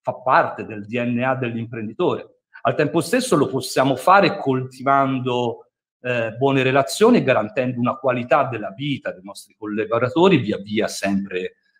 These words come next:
eh, migliore. Io questo l'ho imparato attraverso i miei percorsi formativi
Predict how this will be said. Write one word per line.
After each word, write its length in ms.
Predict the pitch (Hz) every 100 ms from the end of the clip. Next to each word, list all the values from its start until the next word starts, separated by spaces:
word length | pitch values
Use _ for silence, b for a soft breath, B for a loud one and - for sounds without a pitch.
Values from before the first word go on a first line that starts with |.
| _
eh, 380 | 101 95 90 87
migliore. 560 | 95 98 95 87 76 _ _ _ _ _ _ -
Io 180 | 214 233
questo 580 | 160 151 - 139 127 120
l'ho 720 | 117 120 117 107 104 - -
imparato 1080 | 120 127 123 127 135 127 123 123 117 110 104
attraverso 1120 | 104 104 104 117 110 - 117 104 101 98 98 _ _ _ _
i 60 | 127
miei 380 | 123 185 120 101
percorsi 880 | 104 - 110 104 101 - 98 95
formativi 840 | 90 98 95 95 190 226 156 98